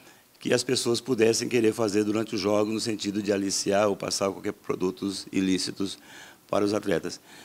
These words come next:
De forma que, assim, eles atuaram de uma forma muito bonita, muito,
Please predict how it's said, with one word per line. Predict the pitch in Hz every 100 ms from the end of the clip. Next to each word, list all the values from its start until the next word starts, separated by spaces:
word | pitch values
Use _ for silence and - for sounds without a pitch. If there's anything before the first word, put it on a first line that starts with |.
| - -
De | -
forma | - 110 113
que, | - 117
assim, | 107 - 107
eles | 107 107
atuaram | 110 117 113
de | 110
uma | 110
forma | 98 104 101
muito | 101 98 113 143 143
bonita, | 104 95 113 117 107
muito, | 101 101 113 120 120 113